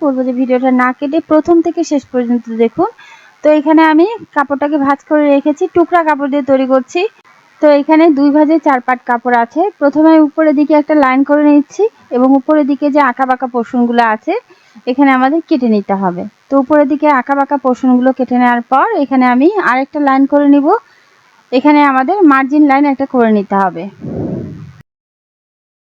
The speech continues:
তো এখানে আমি মার্জিন লাইন করে নিচ্ছি। এখান থেকে আমাদের পুট বা শোল্ডারটা ধরে নিতে হবে এবং লম্বার মেজারমেন্টটা করে নিতে হবে এই লাইন থেকে।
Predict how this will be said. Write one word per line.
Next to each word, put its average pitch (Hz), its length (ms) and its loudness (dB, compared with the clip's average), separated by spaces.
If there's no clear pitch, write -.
তো 302 60 -2
এখানে 302 300 2
আমি 320 200 4
মার্জিন 302 400 2
লাইন 302 240 4
করে 285 260 0
নিচ্ছি। 269 320 0
এখান 294 200 2
থেকে 302 260 -2
আমাদের 285 380 0
পুট 294 220 0
বা 277 100 0
শোল্ডারটা 254 560 0
ধরে 262 220 2
নিতে 202 240 -4
হবে 190 260 -2
এবং 269 240 2
লম্বার 285 380 2
মেজারমেন্টটা 294 460 2
করে 285 220 2
নিতে 285 220 0
হবে 311 280 0
এই 269 160 2
লাইন 233 240 2
থেকে। 175 300 -8